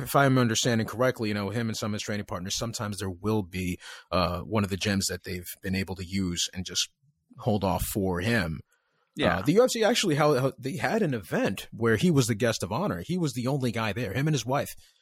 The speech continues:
Speaker 1: were the ones in the audience at the Apex in Vegas. I don't know if you heard about that.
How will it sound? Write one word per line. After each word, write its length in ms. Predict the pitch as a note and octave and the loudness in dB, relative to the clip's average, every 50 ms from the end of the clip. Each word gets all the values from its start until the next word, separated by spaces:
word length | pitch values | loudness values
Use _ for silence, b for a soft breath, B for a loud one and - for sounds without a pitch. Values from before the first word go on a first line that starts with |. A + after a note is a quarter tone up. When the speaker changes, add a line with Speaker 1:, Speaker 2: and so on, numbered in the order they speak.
| b b - | b b -2
Speaker 1:
were 100 | A2 A2+ | 2 4
the 80 | A#2+ | 6
ones 220 | A2+ B2+ B2+ A2+ A2 | 6 8 6 6 6
in 80 | A2 | 4
the 80 | A2 G#2+ | 2 4
audience 400 | A2 B2 C3+ G2+ F#2 G2 - - | 4 2 2 2 0 0 0 -2
at 120 | F2+ - | -4 -4
the 160 | - F#2+ F#2+ G#2+ | -4 -2 -2 -2
Apex 360 | A2 - - G#2 F#2 - - | -2 0 -2 -2 -2 -2 -4
in 80 | F#2+ E2 | -4 -4
Vegas. 400 | F2+ G#2+ C3 B2+ F#2+ - - G2 | -2 -2 -2 -2 -4 -6 -10 -8
I 60 | F2+ | -4
don't 80 | G2+ | -4
know 60 | A2 G#2+ | -4 -4
if 100 | - G2 | -4 -4
you 60 | G#2 | -4
heard 100 | A2+ G2+ | -4 -4
about 180 | F#2 F2 F2 | -6 -8 -8
that. 220 | G2 G2+ G#2+ G2 | -6 -6 -6 -6